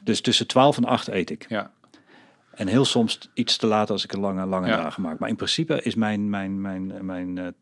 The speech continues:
Speaker 1: t-, eh, etens, eh,
Speaker 2: Ja, is
Speaker 1: win-,
Speaker 2: van twaalf
Speaker 1: window
Speaker 2: tot
Speaker 1: van twaalf tot, tot acht. En dan
Speaker 2: Ja.
Speaker 1: van acht tot vier, d-, ja, dus
Speaker 2: Ja.
Speaker 1: niks. Eh,
Speaker 2: Ja.
Speaker 1: en ook slaap.
Speaker 2: Ja.
Speaker 1: En dan in de ochtend eet ik niks, omdat
Speaker 2: Ja.
Speaker 1: dan mijn overtuiging is dat er dan wordt
Speaker 2: Ja.
Speaker 1: uitgescheiden.
Speaker 2: Ja.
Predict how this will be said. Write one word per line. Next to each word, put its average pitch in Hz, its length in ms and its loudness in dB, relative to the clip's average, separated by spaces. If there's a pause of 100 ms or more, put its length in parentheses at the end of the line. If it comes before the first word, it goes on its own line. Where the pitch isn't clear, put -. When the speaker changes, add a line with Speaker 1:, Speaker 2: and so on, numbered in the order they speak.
Speaker 1:
t-, - 100 -20 (240)
eh, 92 120 -10 (180)
etens, - 460 -2
eh, 104 80 -6
Speaker 2:
Ja, 104 380 -6
is 104 120 -2
Speaker 1:
win-, 95 40 0
Speaker 2:
van 110 100 4
twaalf 123 280 6
Speaker 1:
window 110 180 6
Speaker 2:
tot 127 60 2
Speaker 1:
van 113 200 -4
twaalf 117 300 0
tot, - 360 -6 (540)
tot - 160 0
acht. 85 260 -2
En 107 80 0
dan 110 80 4
Speaker 2:
Ja. 101 60 2
Speaker 1:
van 110 160 -2
acht 123 240 0
tot 95 260 -2
vier, 104 420 0 (140)
d-, - 140 -14
ja, 78 240 -6
dus 98 160 0
Speaker 2:
Ja. 101 60 -4
Speaker 1:
niks. 113 400 -2
Eh, - 80 -6
Speaker 2:
Ja. 110 160 -2
Speaker 1:
en 90 140 -2
ook 82 120 -6
slaap. 135 480 -4
Speaker 2:
Ja. - 120 -6 (500)
Speaker 1:
En 98 220 -2
dan 98 320 2
in 101 140 0
de 107 100 0
ochtend - 380 -2
eet 107 180 0
ik 95 100 -8
niks, 92 220 -4
omdat 92 180 -4
Speaker 2:
Ja. 90 60 -4
Speaker 1:
dan 90 320 -4 (200)
mijn 98 520 -4
overtuiging 90 440 -2
is 90 100 -4
dat - 140 -8
er 92 60 -6
dan 87 120 -2
wordt 92 140 -4
Speaker 2:
Ja. 107 60 -2
Speaker 1:
uitgescheiden. 107 640 -2
Speaker 2:
Ja. 110 180 -8